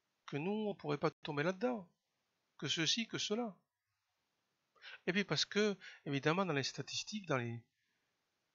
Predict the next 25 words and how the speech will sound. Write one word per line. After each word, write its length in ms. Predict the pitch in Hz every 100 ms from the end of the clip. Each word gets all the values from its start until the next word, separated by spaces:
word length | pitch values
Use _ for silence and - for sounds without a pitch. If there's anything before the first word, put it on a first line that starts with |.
| _ -
euh, 120 | - -
ils 80 |
sont 180 | 160 160
pas 120 | 139
intéressants, 640 | 165 196 202 - 277 208 147 -
sauf 280 | - 151
pour 140 | - 143
les 80 | 139
faits 180 | -
divers, 340 | 151 170 190 160 143 _
hein. 220 | 139 143 165 _ _ _ _ _
Quand 100 | -
il 80 | 135
y 60 | 127
a 60 |
un 60 | 123
drame 360 | 123 123 143 139
avec 280 | 131 131 -
des 100 | 143
défavorisés, 640 | 135 147 131 147 147 156
comme 180 | - 131
ils 80 | 127
disent. 240 | 127 151 _ _ _ _ _ _ _ _ _ _ _ _ _ _ _ _ _ _ _ _ _ _ _ _ _ _ _ _ _ _ _ _ _ _ _ _ _ _ _ _ _ _ _ _ _ _ _ _ -
Ils 120 | 131
souffrent 480 | - - 151 -